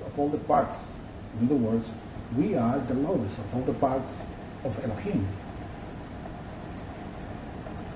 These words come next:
But we are bottled up into the ego, unfortunately. But an animal, when you see an animal like a cat,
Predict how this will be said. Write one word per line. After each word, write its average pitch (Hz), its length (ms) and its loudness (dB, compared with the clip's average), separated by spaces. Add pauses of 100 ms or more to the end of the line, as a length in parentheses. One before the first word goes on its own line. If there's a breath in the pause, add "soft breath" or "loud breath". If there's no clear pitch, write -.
(360)
But 120 160 6
we 151 140 12
are 135 100 12
bottled 117 420 12
up 87 220 0 (720)
into 110 180 4
the 175 260 6
ego, 107 200 4 (160)
unfortunately. 101 640 6 (2000)
But 165 180 12
an 185 80 12
animal, 226 580 12
when 147 160 10
you 185 100 8
see 196 140 8
an 175 100 12
animal 196 400 12
like 135 160 12
a 123 100 2
cat, 165 360 12